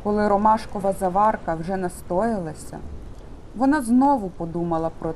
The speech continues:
те, як несправедливо все вийшло. Так рано.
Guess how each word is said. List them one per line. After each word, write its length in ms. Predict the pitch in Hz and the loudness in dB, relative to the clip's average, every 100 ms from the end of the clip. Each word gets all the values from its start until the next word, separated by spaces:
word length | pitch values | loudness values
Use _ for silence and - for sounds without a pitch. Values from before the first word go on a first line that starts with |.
| - | -4
те, 240 | 196 202 196 - - - - - 175 | 0 0 -2 -10 -14 -14 -14 -12 0
як 280 | 220 277 - | 2 2 0
несправедливо 1000 | 262 - - 226 226 170 165 175 170 165 | -4 -4 -6 -4 -4 -4 -4 -4 -6 -8
все 220 | - - 160 | -10 -8 -6
вийшло. 580 | 151 151 151 - - 165 - - - - - - - - - | -6 -8 -10 -14 -14 -14 -14 -14 -16 -14 -14 -14 -14 -14 4
Так 220 | 247 233 | 4 4
рано. 520 | 233 233 220 208 175 | 2 2 4 0 -2